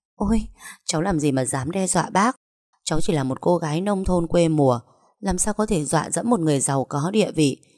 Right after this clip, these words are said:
và nhiều quyền lực như bác được. Chỉ cần bác giữ lời hứa, trả công cho cháu ấy, thì cháu sẽ ngoan ngoãn nghe theo lời bác. Lặn mất tăm,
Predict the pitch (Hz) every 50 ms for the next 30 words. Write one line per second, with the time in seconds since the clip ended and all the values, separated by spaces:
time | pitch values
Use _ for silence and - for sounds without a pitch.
0 | _ - - 196 190 196 196 190 190 - 208 196 185 180 185 180 185 208 226 226
1 | 233 254 285 294 - 185 170 165 165 - _ _ _ _ _ _ _ _ _ _
2 | _ _ _ _ - - 160 147 143 151 143 135 127 131 131 165 202 - 190 180
3 | 202 202 160 131 123 131 143 147 156 190 233 254 _ _ _ _ _ - - 165
4 | 139 - - 165 165 160 - 165 156 - 160 143 143 147 170 220 233 247 - _
5 | _ _ _ _ _ _ - - 202 185 170 165 160 - 185 175 - - 247 220
6 | 220 226 226 220 214 214 - - 247 247 226 214 - 208 196 175 156 135 135 -
7 | 160 196 240 - _ _ _ _ _ _ _ _ _ _ - 139 147 147 - -
8 | 156 190 208 _ _ - 160 160 170 170 151